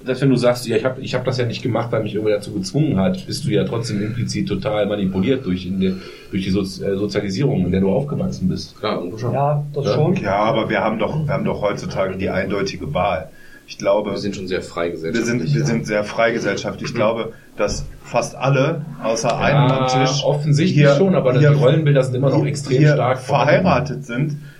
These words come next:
Speaker 4: basiert ja nicht darauf, dass wir uns von der Gesellschaft dazu, ähm, verpflichtet fühlen, sondern da, äh, da, also kann ich von mir reden, ist,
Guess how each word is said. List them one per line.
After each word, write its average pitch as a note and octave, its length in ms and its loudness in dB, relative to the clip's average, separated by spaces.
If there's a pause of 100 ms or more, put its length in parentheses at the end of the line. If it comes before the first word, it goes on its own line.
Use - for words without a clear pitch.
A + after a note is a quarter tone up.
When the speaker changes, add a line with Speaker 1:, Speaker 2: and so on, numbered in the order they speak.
(140)
Speaker 4:
basiert C3 380 0
ja C3 100 2
nicht - 180 -4
darauf, A#2+ 320 0
dass - 220 -10
wir - 100 -4
uns G#2 140 -8
von A#2 140 -4
der A2 120 -2
Gesellschaft B2 540 -2
dazu, G#2+ 520 -6
ähm, F#2+ 300 -8 (920)
verpflichtet - 580 -2
fühlen, D3 300 0
sondern B2 460 -2
da, A#2 180 2
äh, B2+ 40 -2 (360)
da, B2+ 380 2 (200)
also F#2+ 340 -8 (380)
kann G2+ 120 -4
ich F#2 100 -10
von F#2 160 -6
mir C3 180 0
reden, B2 300 -2
ist, - 240 -8